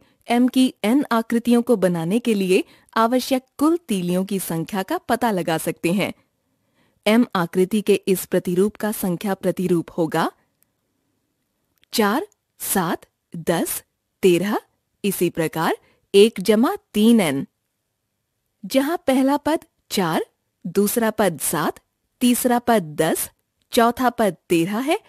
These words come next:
और इसी प्रकार nवां पद होगा एक जमा तीन एन।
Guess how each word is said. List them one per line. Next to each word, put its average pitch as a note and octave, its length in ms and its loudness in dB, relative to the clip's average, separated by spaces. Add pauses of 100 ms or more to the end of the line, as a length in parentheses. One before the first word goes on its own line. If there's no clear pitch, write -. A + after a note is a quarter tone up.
(260)
और F3+ 140 2
इसी E3+ 260 -2
प्रकार E3+ 480 0 (380)
nवां C4 460 4
पद F3 180 2
होगा F3+ 460 0 (380)
एक G3+ 260 6
जमा A#3 340 2 (220)
तीन G#3+ 260 6
एन। D3+ 260 -2